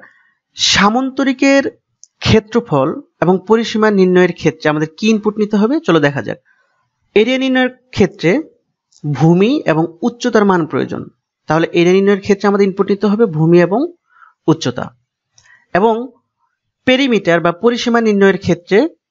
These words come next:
আমাদের এ এবং বির মান ইনপুট নিতে হবে। প্রসেস কি? প্রসেস হলো এরিয়া নির্ণয়ের ক্ষেত্রে সামন্তরিকের ভূমি এবং উচ্চতা গুণ করে গুণফল এরিয়া চলকের মধ্যে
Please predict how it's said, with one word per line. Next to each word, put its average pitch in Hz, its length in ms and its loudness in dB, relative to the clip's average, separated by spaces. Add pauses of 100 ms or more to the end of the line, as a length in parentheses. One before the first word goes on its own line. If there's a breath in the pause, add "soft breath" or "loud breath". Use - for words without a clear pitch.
(560)
আমাদের 180 340 0 (840)
এ 214 160 6 (360)
এবং 170 260 -2 (640)
বির 196 240 4
মান 196 160 2 (100)
ইনপুট 151 360 -2
নিতে 131 180 -4
হবে। - 240 -8 (760)
প্রসেস 220 420 -2
কি? 285 160 -4 (800 soft breath)
প্রসেস 220 320 0
হলো 233 180 4 (920 soft breath)
এরিয়া 247 280 4
নির্ণয়ের 254 360 0
ক্ষেত্রে 185 400 0 (580)
সামন্তরিকের 208 600 0
ভূমি 160 400 0
এবং 196 160 2 (120)
উচ্চতা 196 400 -2
গুণ 170 280 0
করে 170 240 0
গুণফল 165 460 -2 (140)
এরিয়া 160 280 2
চলকের 170 360 -4
মধ্যে 170 300 -2